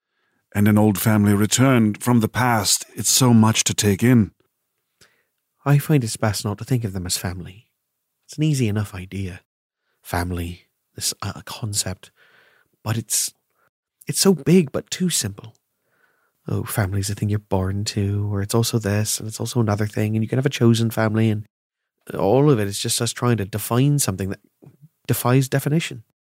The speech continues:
Speaker 2: Uh, I don't worry about it. They're just people. I'm just people. You don't owe me anything.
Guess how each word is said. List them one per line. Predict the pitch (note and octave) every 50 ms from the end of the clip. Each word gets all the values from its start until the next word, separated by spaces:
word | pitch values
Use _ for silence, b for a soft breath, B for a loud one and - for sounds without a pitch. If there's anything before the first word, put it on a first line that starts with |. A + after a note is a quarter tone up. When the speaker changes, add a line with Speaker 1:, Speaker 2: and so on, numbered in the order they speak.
| _ _ _ _ _ _ _ _ _ _ _ _ _ _ _ _ _ _ _ _ _ _ _ _ _ _ _ _ _ _ _ _
Speaker 2:
Uh, | - _ - - - - - -
I | G#2+ A#2 B2 C3 C3+ C3+ _ _ _ _ _ -
don't | - A#2 A2+
worry | - - A#2+ B2+ B2+ A2
about | G2+ F#2+ F#2 F#2 F#2
it. | E2 -
They're | G#2+
just | G#2+ - D#3 - -
people. | - - G2 - - F2+ E2
I'm | - B2 D3+ D3+
just | B2+ A2 F#2+ - -
people. | - G2 F#2+ - - F2+ F2 G2+
You | G2 A2
don't | A2 C3+ C#3+ - - -
owe | G#2+ A2+
me | A2+ A2+ G2+ F#2
anything. | F#2 G#2 A#2 A2+ - G#2+ F#2+ F#2 G2 G2+